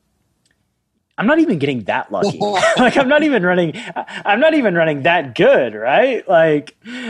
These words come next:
Speaker 1: um, I can't even really imagine losing, <laughs> uh, <laughs> lo-, losing in the next month. Like, but it's weird how the brain just tricks us over and over and over
Speaker 2: Yeah, and I
Speaker 1: again.
Speaker 2: think that's the reason that, like,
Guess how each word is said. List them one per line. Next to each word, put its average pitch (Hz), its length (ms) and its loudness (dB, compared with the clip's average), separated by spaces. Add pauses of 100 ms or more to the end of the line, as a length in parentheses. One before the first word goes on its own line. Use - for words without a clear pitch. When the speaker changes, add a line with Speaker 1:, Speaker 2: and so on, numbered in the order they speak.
(120)
Speaker 1:
um, 151 580 0 (400)
I 214 140 -4
can't 220 220 0
even 214 240 -2
really 240 260 0
imagine 233 540 0
losing, 117 680 -2
<laughs> - 40 -14
uh, 123 440 0 (300)
<laughs> 247 160 2
lo-, 233 80 2
losing 185 800 0
in 175 100 0
the 165 100 -2
next 156 360 0
month. 139 400 -6
Like, 127 460 -2 (580)
but 165 420 0 (440)
it's 143 520 -8
weird 170 240 2
how 151 140 0
the 131 80 -2
brain 117 560 -2 (160)
just - 260 -8
tricks - 300 -6
us - 280 -12
over 113 300 -6
and 110 80 -6
over 101 240 -6
and 95 80 -8
over 117 80 -2
Speaker 2:
Yeah, 113 120 -2
and 107 80 -4
I 117 40 -2
Speaker 1:
again. 123 80 -8
Speaker 2:
think 143 160 -8
that's 107 300 -6
the 117 180 -6
reason 98 540 -6
that, 90 180 -8
like, 90 300 -8